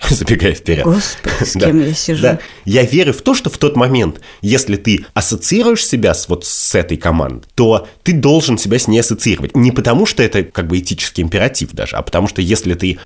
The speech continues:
Speaker 1: забыл как бы погоревать после их поражений,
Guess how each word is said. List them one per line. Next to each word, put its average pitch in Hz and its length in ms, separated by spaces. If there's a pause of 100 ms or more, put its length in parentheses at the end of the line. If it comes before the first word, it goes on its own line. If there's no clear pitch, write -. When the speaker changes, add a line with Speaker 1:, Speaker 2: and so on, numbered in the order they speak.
Speaker 1:
забыл 101 500
как 82 260
бы 76 120
погоревать 87 760
после 73 220
их - 80
поражений, 117 640